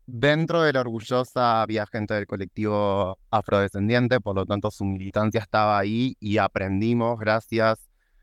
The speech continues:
a los compañeros del colectivo afrodescendiente o del bloque antirracista, de activismo borde, bueno, las chicas de la mesa positiva.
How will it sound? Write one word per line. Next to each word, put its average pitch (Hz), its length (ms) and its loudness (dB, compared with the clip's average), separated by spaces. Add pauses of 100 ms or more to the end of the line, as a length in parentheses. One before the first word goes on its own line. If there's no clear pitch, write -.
(220)
a 113 360 4 (180)
los 104 180 -4
compañeros 98 540 0
del 95 120 -4
colectivo 104 420 0
afrodescendiente 101 1000 0
o 104 180 0
del 98 200 0
bloque 101 240 2
antirracista, 104 880 -2 (680)
de 104 100 2
activismo 101 640 0
borde, 107 640 2 (380)
bueno, 101 260 2
las 92 180 0
chicas 104 280 -2
de 107 80 0
la 92 140 0
mesa 98 240 0
positiva. 107 680 2